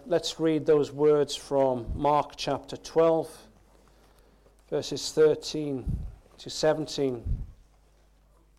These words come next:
God's word reads to us, "Later they sent some of the Pharisees and the Herodians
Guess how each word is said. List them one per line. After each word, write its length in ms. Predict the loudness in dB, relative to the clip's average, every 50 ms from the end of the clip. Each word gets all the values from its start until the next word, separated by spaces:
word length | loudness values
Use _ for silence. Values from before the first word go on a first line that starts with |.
| _ _ _ _ _ _ _ _ _ _ _ _ _ _ _ _ _ _ _ _ _ _ _ _ _ _ _ _ _ _ _ _
God's 240 | -2 0 0 0 0
word 340 | 2 6 8 8 8 8 6 4
reads 340 | 2 2 2 2 0 -4 -6
to 200 | -4 0 2 4
us, 540 | 4 2 2 -2 -6 -10 -12 -12 -14 -14 -18 -20 -20 -20 -20 -20 _ -20 -20 _ _ _ _ _ _ _ _ _ _ -16 -6
"Later 580 | 0 2 2 2 2 4 4 6 6 4 2 2 0
they 140 | 0 0
sent 320 | 0 0 0 0 -2 -2 -4
some 260 | -4 -2 0 0 0
of 60 | 0
the 80 | -2 -4
Pharisees 760 | -2 0 2 4 4 4 4 2 0 2 2 2 2 0 0
and 160 | -2 -2 0
the 120 | -2 0
Herodians 1000 | 2 2 2 4 6 6 8 6 6 4 2 0 0 0 0 -2 -4 -8 -14